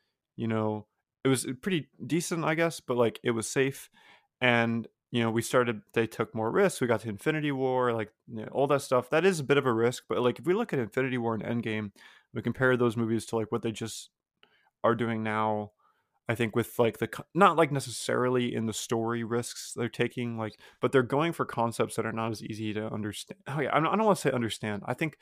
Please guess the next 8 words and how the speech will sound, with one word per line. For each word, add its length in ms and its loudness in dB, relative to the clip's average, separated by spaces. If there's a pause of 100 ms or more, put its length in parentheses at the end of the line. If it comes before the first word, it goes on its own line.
(320)
they're 100 4
going 220 2
for 140 -6
things 440 -2 (220)
that 260 4
are 120 2
not 340 0
as 420 -2